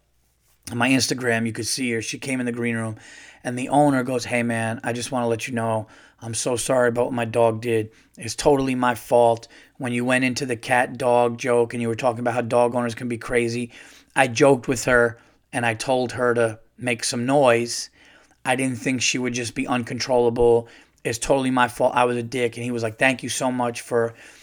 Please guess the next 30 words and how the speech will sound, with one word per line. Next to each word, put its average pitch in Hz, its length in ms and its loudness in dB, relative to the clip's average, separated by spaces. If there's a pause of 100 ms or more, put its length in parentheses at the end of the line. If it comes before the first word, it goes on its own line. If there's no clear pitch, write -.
(140)
you 139 100 -2
know, 127 120 0
for 123 140 -8
being 123 240 -2
so 120 220 -4
cool 131 300 -2
about 123 340 4
it 120 100 -2
and 120 140 -2
understanding 120 880 -2
and 117 120 -4
not, 120 320 0
you 131 120 -4
know," 113 120 -4 (220)
'cause 220 160 4
I 247 80 10
could 247 160 8
have 190 140 2
easily 165 480 4
been 143 240 4
like, 135 160 2
"Hey, 143 160 6
man, 131 240 0
you 131 80 -2
guys, 131 300 4
get 139 180 -2
the 139 80 -4
fucking 143 380 2
dog 123 200 4
out. 107 280 4